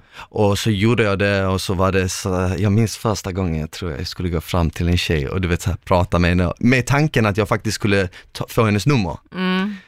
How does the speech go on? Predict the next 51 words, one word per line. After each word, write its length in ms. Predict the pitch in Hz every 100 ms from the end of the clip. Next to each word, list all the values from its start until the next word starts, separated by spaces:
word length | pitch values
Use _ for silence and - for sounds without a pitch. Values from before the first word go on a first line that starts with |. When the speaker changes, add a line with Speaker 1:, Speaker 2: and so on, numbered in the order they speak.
| _ _ -
Speaker 1:
Alltså, 240 | 110 123
jag 120 | 110
minns 260 | 117 127 -
ju 60 | 113
typ 320 | 120 - -
knappt 360 | - 110 -
hälften 440 | - 135 113 - 110
av 60 |
vad 120 | 104 117
jag 80 |
sa, 300 | 117 135 98 87 -
för 60 | -
Speaker 2:
Nej. 180 | 180 117
Speaker 1:
det 60 | 104
var 120 | 107
så 120 | -
här 160 | 107 92 - -
jättedåligt. 800 | 117 104 - 80 82 65 - - -
Speaker 2:
Ja. 140 | -
Speaker 1:
Men 480 | 135 160 143 139 120
det 100 | 131
gick 240 | 165 196
bra, 300 | 175 170 147
du 100 | 113
vet, 220 | 110 104
och 100 | 113
sen 360 | 110 131 120 110
blev 160 | 113 110
det 60 |
bättre 300 | 110 110 -
och 40 | 98
bättre. 320 | 95 - -
Så 140 | -
att 140 | 98 - - - _ _ _
jag 140 | 107 101
tror 120 | 123
att 60 | 90
det 60 |
bästa 420 | 82 120 - -
sättet 380 | 92 160 - 95
är 40 | 98
ju 140 | 101
inte 220 | 107 101
krogen, 540 | 92 - 113 98 90 92
det 60 |
bästa 260 | 95 95 101
kanske 340 | 92 82 90 101
är 140 | 104
typ 220 | - 90
så 120 | -
här, 140 | 95